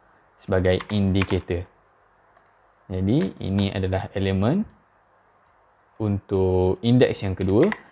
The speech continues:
iaitu mangga. Ya,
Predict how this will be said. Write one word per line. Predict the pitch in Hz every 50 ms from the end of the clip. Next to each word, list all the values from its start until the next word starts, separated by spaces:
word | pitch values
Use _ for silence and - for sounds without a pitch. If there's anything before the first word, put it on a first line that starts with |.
| _ -
iaitu | - 101 98 - 101 101 - 135 135 147 151 - - _ _ _
mangga. | - 110 107 110 110 107 107 101 95 92 90 92 98 - _ _ _ _ _ _ _ _ _ _ _ _ _ _ _ _ _ _ _ _ _ _ _ _ _ _ _ _ _ _ _ _ _ _ _ -
Ya, | 98 95